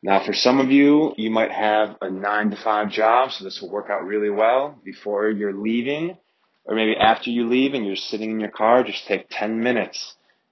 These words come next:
and breathe deeply. And other of you lis-, other, other of those <laughs> of you listening to this podcast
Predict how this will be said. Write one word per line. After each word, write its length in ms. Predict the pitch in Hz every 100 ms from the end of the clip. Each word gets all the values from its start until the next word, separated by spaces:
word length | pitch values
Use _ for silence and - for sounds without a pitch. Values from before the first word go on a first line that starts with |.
| _ -
and 220 | 98 92
breathe 340 | 98 107 101 -
deeply. 560 | 113 107 85 82 73 _ _ _ _ _ _ _ -
And 260 | 92 92 92
other 200 | 110 127
of 100 | 131
you 200 | 143 139
lis-, 360 | 143 147 - -
other, 640 | 110 113 131 131 - - - _ _ _
other 340 | 101 104 120 120
of 280 | - 113 104 - 104
those 500 | 113 113 113 110 -
<laughs> 200 | - -
of 100 | 123
you 180 | 110 107
listening 480 | 104 110 - 104 104
to 80 | 101
this 140 | 95 -
podcast 640 | 104 98 98 98 92 -